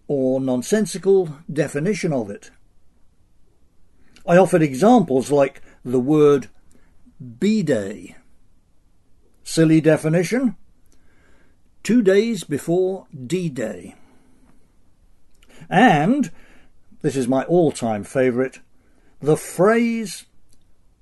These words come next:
à la carte. Silly definition, an Islamic wheelbarrow.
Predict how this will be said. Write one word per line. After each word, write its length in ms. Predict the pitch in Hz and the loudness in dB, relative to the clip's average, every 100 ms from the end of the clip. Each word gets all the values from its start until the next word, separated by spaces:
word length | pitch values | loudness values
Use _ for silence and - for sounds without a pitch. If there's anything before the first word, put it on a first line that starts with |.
| - | -4
à 120 | 170 | 0
la 200 | 185 165 | 0 -4
carte. 680 | - - 185 107 - - - - _ _ _ _ _ _ _ _ _ _ _ _ _ | -8 -8 -6 -6 -12 -20 -20 -20 _ _ _ _ _ _ _ _ _ _ _ _ _
Silly 380 | - - 160 160 | -10 -2 2 2
definition, 800 | 143 156 160 175 170 269 269 - - - - - _ _ _ _ _ _ - - | 4 0 0 -2 -2 -2 -2 -4 -20 -20 -20 -20 _ _ _ _ _ _ -20 -12
an 140 | 147 131 | -8 -4
Islamic 760 | 120 117 143 175 175 175 - _ | -4 -2 0 0 0 -2 -8 _
wheelbarrow. 1040 | 160 147 180 170 120 113 107 110 104 - | -8 -6 -4 -4 -4 -4 -6 -6 -10 -16